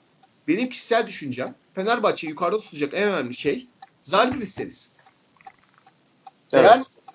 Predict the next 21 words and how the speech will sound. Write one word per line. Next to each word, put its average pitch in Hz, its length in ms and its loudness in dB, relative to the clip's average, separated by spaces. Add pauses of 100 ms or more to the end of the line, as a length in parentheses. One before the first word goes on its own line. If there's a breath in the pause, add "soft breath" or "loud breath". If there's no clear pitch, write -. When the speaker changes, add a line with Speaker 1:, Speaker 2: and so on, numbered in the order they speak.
(140)
Speaker 1:
Fenerbahçe 247 480 0
bu 220 40 -12
maçı 233 200 -6
kazanıp 208 340 -8 (340)
muhtemelen 214 500 0
finalde 208 420 -4
Real 196 180 0
Madrid'le 220 300 -4
karşılaşsa 180 600 -4
bile 120 200 -10 (480)
her 339 240 0
zaman 240 400 0
bu 196 120 -10
Zalgiris 233 420 -2
serisinden 202 560 -4
bir 208 220 -12 (300)
böyle 185 180 2
şey 196 200 2
alacak, 120 420 -6 (320)
güç 185 160 -6
alacak. 104 300 -6